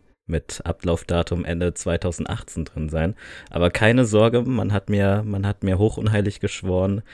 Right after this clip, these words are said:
als ich versucht habe, äh, fast alle von denen loszuwerden,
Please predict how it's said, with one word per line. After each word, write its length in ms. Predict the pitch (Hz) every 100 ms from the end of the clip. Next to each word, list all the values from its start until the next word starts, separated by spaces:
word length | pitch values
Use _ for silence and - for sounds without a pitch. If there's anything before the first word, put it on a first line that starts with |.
| - - -
als 340 | 87 - -
ich 440 | 92 92 - -
versucht 560 | - - 92 101 - -
habe, 500 | 101 95 95 92 98 - _
äh, 180 | - 92
fast 380 | - 95 - -
alle 180 | 92 95
von 260 | - 87
denen 280 | 87 90 90
loszuwerden, 1000 | 87 95 - - 85 85 87 87 87